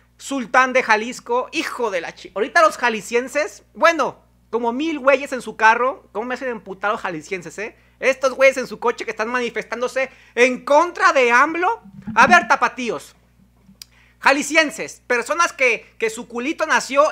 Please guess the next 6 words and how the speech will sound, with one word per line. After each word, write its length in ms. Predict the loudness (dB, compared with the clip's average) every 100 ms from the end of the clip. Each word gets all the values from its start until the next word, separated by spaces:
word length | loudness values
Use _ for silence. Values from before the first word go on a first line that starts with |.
| -2
en 120 | -4
estas 300 | -4 -8 -10
tierras. 640 | -8 -4 -4 -8 -20 -20 _ _ _ _ _ _
Tapatíos, 760 | 0 0 0 -6 -6 -12 -20 _ _ _ _ _ _ _
amlo 560 | 2 4 0 -4 -4 -8 _ _ _ _ _ _ _ _
logró 800 | 2 6 8 6 4 4 2